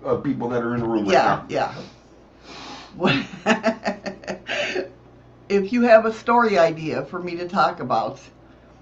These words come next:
Speaker 2: hush up, Andy.
Speaker 1: That could still be sent the wrong way.
Speaker 2: I know. Um, send me an email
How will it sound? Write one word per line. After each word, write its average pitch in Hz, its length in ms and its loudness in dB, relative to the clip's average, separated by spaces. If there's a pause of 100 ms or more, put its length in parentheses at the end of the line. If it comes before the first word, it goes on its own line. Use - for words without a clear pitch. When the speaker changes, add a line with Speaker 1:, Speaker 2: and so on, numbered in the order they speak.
(300)
Speaker 2:
hush 170 320 -4
up, 165 180 2
Andy. 127 360 -6 (420)
Speaker 1:
That 113 240 -4
could 110 120 -10
still 123 240 -4
be 120 160 -6
sent 113 220 -8
the 107 60 -8
wrong 110 240 -2
way. 90 180 -6
Speaker 2:
I 175 200 2
know. 151 420 2 (1120)
Um, 165 500 2
send 196 320 4
me 214 140 -2
an 226 100 0
email 175 580 -4